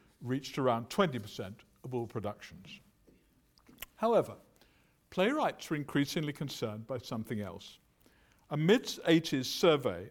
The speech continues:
of the vibrant, independent, small-scale theatre scene in Birmingham found that eight out of nine of the new plays presented were either devised by the company or written by a company member. In Manchester, an early nineties survey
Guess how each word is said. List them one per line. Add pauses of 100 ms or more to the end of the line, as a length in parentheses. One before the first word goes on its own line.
of
the
vibrant,
independent,
small-scale
theatre
scene
in
Birmingham (560)
found
that
eight
out
of
nine (260)
of
the
new
plays
presented (260)
were
either
devised
by
the
company (320)
or
written
by
a
company
member. (800)
In
Manchester,
an
early
nineties
survey